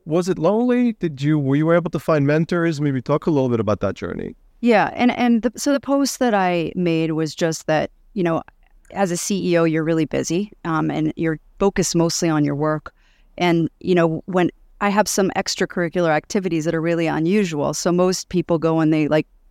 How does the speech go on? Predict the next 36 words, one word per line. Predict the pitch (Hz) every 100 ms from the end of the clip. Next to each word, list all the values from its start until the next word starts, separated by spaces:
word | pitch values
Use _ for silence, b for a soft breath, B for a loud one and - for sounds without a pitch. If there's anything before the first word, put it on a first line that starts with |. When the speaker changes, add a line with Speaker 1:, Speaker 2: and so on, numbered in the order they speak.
| -
Speaker 2:
are |
posting | - 185 165 - 160 160
pictures | - - - 165
from | - 165
exotic | 151 151 151 160
locations. | 160 151 240 254 226 165 160 160 _ _ _ -
I'm | 190 196
doing | 185 180 165 - _ _ _ _ _ _
Biotech | 185 175 - 165
Hangout | 185 170 170 156 151 -
and | 160 156 151
the | 160
Bio | 151 165 160
Board. | 151 147 143 143 _ _ _ -
And | 180 175 170
what | 175 170
I | 165
said | - 277
was | 185 160
that | 170
it's | 170 -
fun. | 208 208 214
T-, | -
that's | - 196 -
my | 202 180 175
social | 165 196 202 - 151
interaction | 147 160 170 151 165
outside | 151 180 175 165
of |
family | - 262 247 208
because | 190 196 175
I | 180
get | 180
to | -
interact | 175 165 165
with | -